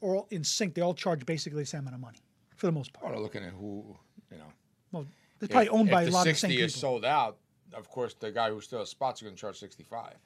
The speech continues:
Speaker 2: I mean, that's, that's common business
Speaker 1: It's,
Speaker 2: then.
Speaker 1: uh, absolutely. But I'm just
Speaker 2: Supply
Speaker 1: saying,
Speaker 2: and
Speaker 1: but
Speaker 2: demand.
Speaker 1: it's supply and, I was gonna say it's supply and demand. Um, September, Sunday brunch, five dollars to park.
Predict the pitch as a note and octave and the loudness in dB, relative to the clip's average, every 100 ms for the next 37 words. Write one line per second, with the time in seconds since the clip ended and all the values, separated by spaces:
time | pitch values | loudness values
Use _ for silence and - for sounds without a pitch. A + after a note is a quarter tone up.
0 | _ _ _ _ _ E2+ F2 F#2 F#2 - | _ _ _ _ _ -20 -18 -16 -14 -14
1 | - - - A2+ A2 - G#2 E2 E2+ A2+ | -16 -20 -12 -10 -10 -10 -10 -10 -8 -8
2 | A2 C#3 - D3+ - D#3 C3+ C3+ - G3 | -8 -6 -6 -4 -6 -8 -10 -8 -2 -2
3 | C#3+ - - - G3+ G#3+ G3+ C4 A#3 G3 | -2 -10 -20 6 10 10 10 8 8 8
4 | F3+ A3 G#3 F3+ - - G#3 F#3 F#3+ E3+ | 4 0 0 2 4 6 6 6 2 0
5 | F3 F3 E3 D#3+ F#3+ E3+ D#3+ G3 C3+ - | 0 0 0 -2 -2 -2 0 -2 -4 -12
6 | - - _ _ - D3+ C#3 C#3 C#3+ D#3 | -20 -20 _ _ -12 -10 -8 -8 -10 -14
7 | _ _ _ _ _ _ _ _ - - | _ _ _ _ _ _ _ _ -8 -2
8 | F#3+ - G#3+ G#3+ A3 G#3+ G#3 _ _ _ | -2 4 6 10 10 8 2 _ _ _
9 | _ _ _ _ _ - - - G3+ G3 | _ _ _ _ _ -2 4 8 8 8
10 | D3+ D3 F#3+ G#3 - - - _ _ _ | 6 2 4 4 2 0 -4 _ _ _
11 | _ - - - F3+ E3+ E3 C#3 C3+ D#3 | _ -16 -4 4 6 6 4 -2 -8 -10
12 | B2 - | -10 -18